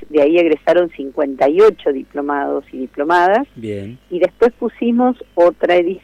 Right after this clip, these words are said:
Speaker 1: otra, mm, diplomatura en marcha, una segunda cohorte, en el año dos mil dieciocho, dos mil veinte, en el, una parte del cual nos sorprendió la,
Speaker 2: La pandemia.
Speaker 1: la pandemia,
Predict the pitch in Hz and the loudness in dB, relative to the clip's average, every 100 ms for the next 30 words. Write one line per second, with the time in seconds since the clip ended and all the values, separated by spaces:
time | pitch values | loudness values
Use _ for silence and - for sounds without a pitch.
0 | - 165 165 156 143 139 139 135 135 - | 0 0 0 0 0 0 -2 -6 -8 -14
1 | - 147 139 143 147 139 143 175 190 202 | -14 -10 -10 -4 -2 -2 -4 -2 0 2
2 | 240 240 170 156 - 143 160 170 180 220 | 0 0 -4 -4 -4 -4 0 -2 2 4
3 | 220 214 190 233 285 - _ _ _ _ | 6 4 2 2 2 -4 _ _ _ _
4 | _ _ - 151 156 151 165 190 185 170 | _ _ -2 0 0 2 4 4 2 2
5 | 185 175 180 - 208 202 - 151 151 190 | 0 0 -2 0 0 0 2 0 0 -4
6 | 196 208 226 381 453 - 151 147 147 - | 0 -2 0 2 2 0 -4 -2 -4 -8
7 | _ _ 156 160 - 160 151 156 147 151 | _ _ -4 -4 -2 -2 2 2 4 2
8 | 160 170 131 127 139 131 135 143 143 135 | 2 -2 -8 -6 -6 -4 -2 0 2 0
9 | 120 123 139 117 104 95 120 127 - - | -2 -4 -6 -6 -8 -4 -2 -2 -6 -10
10 | - 160 190 226 208 220 | 0 2 4 4 4 0